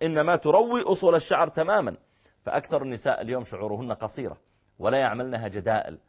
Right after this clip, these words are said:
فيجب عليها أن تروي أصول شعرها، وأن تغسل شعرها غسلاً في الجنابة.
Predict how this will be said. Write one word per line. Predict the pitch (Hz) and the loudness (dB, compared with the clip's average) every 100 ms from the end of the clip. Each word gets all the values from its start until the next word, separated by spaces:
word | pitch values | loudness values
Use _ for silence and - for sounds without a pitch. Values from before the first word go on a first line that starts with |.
| _ _ _ | _ _ _
فيجب | 92 123 160 156 120 | 0 2 2 0 -2
عليها | 95 107 151 135 117 - | -2 -2 -2 -4 -4 -4
أن | 123 | -8
تروي | - 113 156 165 180 | -4 -2 -2 -4 -6
أصول | - 143 147 127 | -6 -4 -2 -2
شعرها، | 123 110 101 98 98 92 - _ _ - | -4 -4 -4 -2 0 0 -4 _ _ -4
وأن | 98 104 | 0 0
تغسل | 95 147 127 110 95 | 0 0 0 -4 -2
شعرها | - 131 139 139 104 | 0 2 2 0 -2
غسلاً | 87 104 95 101 85 - _ _ _ _ _ _ _ _ _ _ - | -2 -2 -4 -4 -6 -14 _ _ _ _ _ _ _ _ _ _ -14
في | |
الجنابة. | 101 113 113 98 | -6 0 0 0